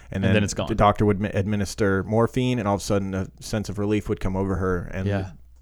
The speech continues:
Speaker 1: a lot of, a lot of scholars
Speaker 2: You know
Speaker 1: believe
Speaker 2: what?
Speaker 1: that
Speaker 2: Maybe
Speaker 1: played a big role in how he, um,
Speaker 2: Yeah.
Speaker 1: acted as a prof-, uh, as a professional later.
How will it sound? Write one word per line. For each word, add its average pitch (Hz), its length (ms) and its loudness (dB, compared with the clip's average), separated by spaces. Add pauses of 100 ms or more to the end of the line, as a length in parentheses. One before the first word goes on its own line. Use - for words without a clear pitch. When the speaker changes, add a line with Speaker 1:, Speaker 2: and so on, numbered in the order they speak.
(120)
Speaker 1:
a 90 180 0
lot 87 280 0
of, 135 80 -10 (680)
a - 60 -2
lot 120 80 4
of 113 40 2
scholars 107 300 4
Speaker 2:
You 87 60 -10 (100)
know - 40 2
Speaker 1:
believe 104 120 6
Speaker 2:
what? 104 80 4
Speaker 1:
that 101 80 6
Speaker 2:
Maybe - 120 2
Speaker 1:
played 101 180 6
a - 20 2
big 98 160 2
role 101 320 4
in 92 80 0
how 98 220 2
he, 98 380 -2 (500)
um, 92 300 2
Speaker 2:
Yeah. 92 40 -8 (260)
Speaker 1:
acted 98 240 0
as 95 140 0
a 98 60 -6
prof-, - 280 -6
uh, 82 380 -6
as - 120 -8
a - 40 -10
professional - 460 -4
later. 87 340 -2